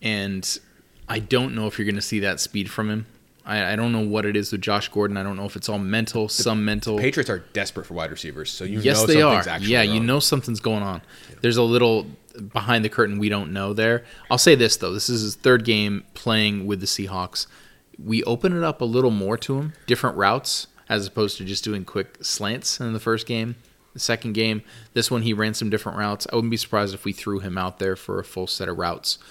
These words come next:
Speaker 1: uh, opening up the route tree even more next week against Carolina. Uh, I think you're gonna wanna do that, especially given the game we just had. I would say give your Josh Gordon criticism a week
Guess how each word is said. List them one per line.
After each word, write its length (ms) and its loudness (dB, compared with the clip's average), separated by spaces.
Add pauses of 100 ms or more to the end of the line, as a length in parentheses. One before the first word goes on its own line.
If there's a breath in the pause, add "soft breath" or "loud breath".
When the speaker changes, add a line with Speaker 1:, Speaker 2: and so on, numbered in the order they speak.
(320 loud breath)
Speaker 1:
uh, 240 -4
opening 340 -2
up 100 -6
the 100 0
route 180 0
tree 180 -4
even 200 -4
more 200 -4
next 260 -6
week 160 -6
against 320 -6
Carolina. 540 -4 (500 soft breath)
Uh, 180 0
I 20 -6
think 200 -2
you're 140 0
gonna 140 2
wanna 260 0
do 260 -2
that, 180 4
especially 460 -2
given 180 -4
the 80 -4
game 240 -4
we 100 -2
just 220 -6
had. 380 -4 (520 loud breath)
I 100 8
would 140 6
say 220 6
give 420 2
your 120 6
Josh 400 4
Gordon 340 0
criticism 760 0
a 100 -4
week 640 -6